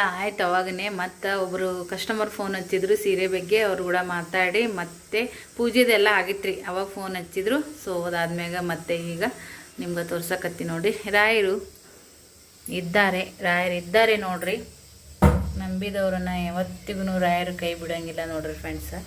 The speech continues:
ನಮಗೂ ಎಲ್ಲ ಕೆಲವೊಂದಿಷ್ಟು ಜನರು ಸುಮ್ ಸುಮ್ನೆ, ಸುಮ್ ಸುಮ್ನೆ ಎಲ್ಲ ನಮ್ದೇ ಎಲ್ಲ ತಿಂದು ಉಂಡು ನಮ್ಮ ಮ್ಯಾಗನೇ ಒಂದ್ ಥರದ್ದು ಇದು ಮಾಡ್ತಾರ್ರಿ. But ಏನಿದ್ರು ರಾಯರ್ ಕಾಯ್ತಾರ, ರಾಯರ್ ಇದಾರ ಅನ್ನೋ ಒಂದ್ ದೊಡ್ಡ ಭರವಸೆ ಒಳಗ ನಾವು ಕೂಡ ಅದೇವಿ. ಏನೇ ಆಗಲ್ಲಕ್ಕ ನೋಡ್ರಿ ಫ್ರೆಂಡ್ಸ,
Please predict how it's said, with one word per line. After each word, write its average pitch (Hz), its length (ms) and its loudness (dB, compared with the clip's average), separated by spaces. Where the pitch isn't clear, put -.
ನಮಗೂ 185 340 2
ಎಲ್ಲ 190 220 2
ಕೆಲವೊಂದಿಷ್ಟು 190 580 -2
ಜನರು 202 540 0
ಸುಮ್ 214 200 0
ಸುಮ್ನೆ, 226 400 6
ಸುಮ್ 220 220 0
ಸುಮ್ನೆ 202 440 2
ಎಲ್ಲ 190 240 2
ನಮ್ದೇ 190 420 4
ಎಲ್ಲ 190 180 6
ತಿಂದು 190 420 2
ಉಂಡು 180 440 -2
ನಮ್ಮ 202 200 2
ಮ್ಯಾಗನೇ 208 340 4
ಒಂದ್ 196 260 2
ಥರದ್ದು 180 1120 0
ಇದು 190 140 0
ಮಾಡ್ತಾರ್ರಿ. 180 640 2
But 185 140 0
ಏನಿದ್ರು 208 400 2
ರಾಯರ್ 190 320 4
ಕಾಯ್ತಾರ, 190 500 2
ರಾಯರ್ 175 260 2
ಇದಾರ 185 260 2
ಅನ್ನೋ 180 200 0
ಒಂದ್ 170 120 -4
ದೊಡ್ಡ 165 240 0
ಭರವಸೆ 180 480 0
ಒಳಗ 175 220 2
ನಾವು 180 300 0
ಕೂಡ 170 180 -4
ಅದೇವಿ. 185 560 2
ಏನೇ 233 240 4
ಆಗಲ್ಲಕ್ಕ 202 420 4
ನೋಡ್ರಿ 180 220 -4
ಫ್ರೆಂಡ್ಸ, 180 300 -6